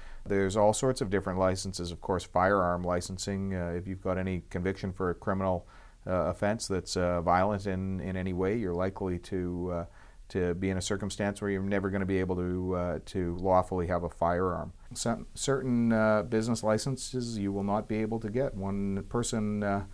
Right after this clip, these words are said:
was a horse owner, uh, and he lost his license for, you know, whatever the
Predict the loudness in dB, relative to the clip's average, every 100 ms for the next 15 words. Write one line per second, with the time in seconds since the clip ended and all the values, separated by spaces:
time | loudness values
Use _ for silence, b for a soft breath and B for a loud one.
0 | b b b -2 2 2 2 2 2 0
1 | -2 0 -2 -4 -4 0 2 4 2 0
2 | 0 0 0 0 0 b b b b -8
3 | 2 4 4 4 0 4 4 4 0 -2
4 | -2 -2 0 -4 -6 -4 -2 2 6 6
5 | 6 6 4 2